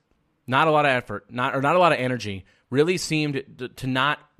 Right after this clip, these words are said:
be as invested as you saw from the Jazz. Forty-one thirty-two was your score heading into the final quarter, and that was really all she wrote. Cavs didn't really have much, and the Jazz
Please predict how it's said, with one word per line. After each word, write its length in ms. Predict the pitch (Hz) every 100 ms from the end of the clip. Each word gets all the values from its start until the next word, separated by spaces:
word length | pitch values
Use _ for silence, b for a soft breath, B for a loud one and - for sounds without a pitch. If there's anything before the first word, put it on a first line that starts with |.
| 101
be 280 | 131 139 -
as 180 | 127 120
invested 460 | 113 127 131 -
as 160 | 113 104
you 60 | 104
saw 220 | 117 104
from 160 | 107
the 80 | 104
Jazz. 420 | 98 117 120 104 b b _
Forty-one 680 | 160 185 202 165 165 160 -
thirty-two 560 | 143 139 139 123 143
was 180 | 127 117
your 100 | 117
score 400 | - 131 131 127 B B
heading 260 | 143 151 147
into 200 | 139 131
the 80 | 120
final 460 | 127 123 117 117 _ -
quarter, 400 | 131 131 131 B B
and 80 | -
that 100 | 202
was 120 | 233
really 160 | 196 160
all 160 | 143 135
she 160 | 135
wrote. 340 | 120 135 135 B B
Cavs 280 | - 170 143
didn't 160 | 151 139
really 160 | 135
have 180 | 131 135
much, 320 | 127 131 - B B 123
and 220 | 127 120 -
the 100 | 120
Jazz 400 | 117 131 131